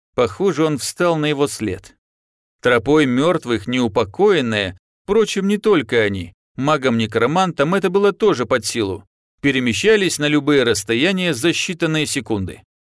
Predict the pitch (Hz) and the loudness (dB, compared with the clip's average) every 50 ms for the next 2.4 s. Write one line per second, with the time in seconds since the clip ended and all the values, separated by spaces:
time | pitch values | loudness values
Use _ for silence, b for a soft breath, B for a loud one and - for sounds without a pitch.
0 | _ _ - - - 220 226 196 185 160 143 123 110 - - 170 190 156 - 139 | _ _ -8 -2 2 2 4 4 4 2 2 0 0 -2 -2 -4 -4 -2 0 0
1 | 139 123 113 131 123 120 113 - - 156 - - 110 101 104 120 165 202 196 - | 0 2 2 0 -2 -2 -2 -4 -6 -6 -2 -2 -2 -2 -2 -2 -6 -6 -6 -6
2 | - 160 - - 180 170 147 | -10 -6 -2 0 2 2 0